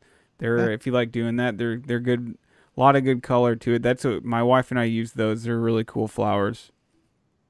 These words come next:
Speaker 1: So, uh, well, we are, we are over an hour,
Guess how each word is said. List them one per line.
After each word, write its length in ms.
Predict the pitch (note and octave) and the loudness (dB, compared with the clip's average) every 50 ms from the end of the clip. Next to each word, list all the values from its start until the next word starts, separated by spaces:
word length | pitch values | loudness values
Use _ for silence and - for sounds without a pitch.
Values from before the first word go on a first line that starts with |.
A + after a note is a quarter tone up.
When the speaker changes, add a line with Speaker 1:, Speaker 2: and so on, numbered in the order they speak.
| _ _ _ _ _ _ _ C4 _ _ _ _ _ - - - - - - _ _ _ _ _ | _ _ _ _ _ _ _ -20 _ _ _ _ _ -20 -20 -20 -20 -20 -20 _ _ _ _ _
Speaker 1:
So, 440 | _ - - C3 B2 B2 B2 B2 A#2+ - - | _ -4 0 0 2 2 2 2 0 0 -2
uh, 320 | - B2+ C3 C3+ C3 C3 A#2+ | 0 2 4 4 4 4 4
well, 560 | A2 B2+ D3 E3 F3+ G3+ G#3 G#3 F3 - _ _ _ - | 4 6 8 8 10 10 8 6 4 -2 _ _ _ -10
we 360 | C#3+ C#3+ D#3 G3 A3+ A#3 A3 | -4 0 0 2 2 4 6
are, 560 | F3+ E3 D#3 D3 C#3+ C#3 C3 B2+ A#2+ A2 - - _ _ _ _ _ - - | 8 8 10 10 10 8 6 4 2 0 -4 -10 _ _ _ _ _ -6 -2
we 160 | C#3 E3+ F#3+ | 2 4 6
are 120 | F#3 E3+ | 6 6
over 380 | C#3 D3 E3+ G3+ G3 G3 F#3+ D#3 | 8 8 8 6 6 4 4 4
an 60 | C#3 | 4
hour, 480 | B2+ A#2+ A#2+ B2+ C3 D3 D#3+ F3 E3+ | 4 4 4 4 4 4 2 0 -4